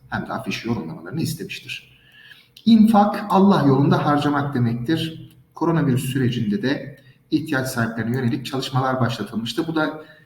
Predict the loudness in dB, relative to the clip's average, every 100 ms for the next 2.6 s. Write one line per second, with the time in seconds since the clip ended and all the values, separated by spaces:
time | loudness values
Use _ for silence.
0 | _ -20 -20 _ _ 2 4 4 2 2
1 | 0 -2 0 0 2 2 2 2 2 2
2 | 0 -2 -6 -2 0